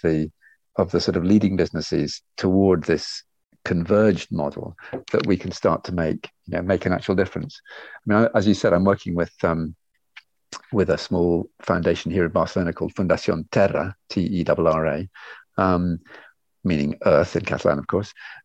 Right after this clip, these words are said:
um, which is focused on the, on the climate emergency,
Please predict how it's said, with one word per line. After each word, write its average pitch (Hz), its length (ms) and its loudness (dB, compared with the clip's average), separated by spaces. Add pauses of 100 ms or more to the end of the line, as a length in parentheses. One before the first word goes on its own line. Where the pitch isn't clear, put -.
um, 101 580 2
which - 520 0
is 98 140 0
focused 90 360 0
on 85 220 0
the, 82 260 0
on 90 160 -2
the 87 60 -2
climate 101 380 0
emergency, - 640 -6